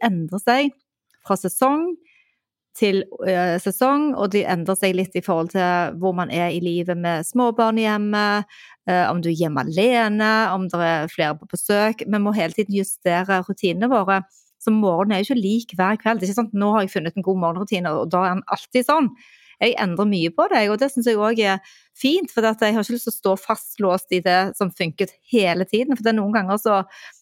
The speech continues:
er det godt og inspirerende å gjøre litt nye ting, men allikevel så holder jeg på noen ting. Eh, type, bare ta kortversjonen, for det, man kan lese mer om det i boken, men jeg, jeg liker da å se morgenlyset, drikke noe vann, det hy-, hydrerer meg.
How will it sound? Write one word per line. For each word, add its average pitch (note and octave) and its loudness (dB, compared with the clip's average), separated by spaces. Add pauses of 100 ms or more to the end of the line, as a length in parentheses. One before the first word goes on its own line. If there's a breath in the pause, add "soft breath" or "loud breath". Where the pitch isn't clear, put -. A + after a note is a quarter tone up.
(200)
er A#3+ 2
det A3+ 0
godt - -2
og A3+ 4
inspirerende F#3+ 0
å F#3 2
gjøre F#3 0
litt - -8
nye F3+ -2
ting, F3+ -2
men G#3 -2
allikevel G#3 0
så A#3+ -4
holder A#3 -2
jeg - -20
på C4+ 2
noen A3 0
ting. C#4+ 2 (600 loud breath)
Eh, G#3 2
type, G3+ 0 (720)
bare - -2
ta F#3+ 2
kortversjonen, F#3+ 0
for F#3+ -4 (120)
det, E3+ -4
man F3+ -2
kan G3+ -2
lese E3+ -2
mer G3 0
om F#3+ 0
det F#3+ 2
i - -10
boken, A3 0
men F#3+ -4
jeg, - -10 (120)
jeg A3 0
liker G3+ 0
da F#3 2
å A#2+ -4
se C4+ 0
morgenlyset, A3+ 2 (400 loud breath)
drikke A#3 2
noe G#3+ 2 (480)
vann, G#3+ 0
det G3 4
hy-, G#3+ 0
hydrerer G3+ 2
meg. G#3 2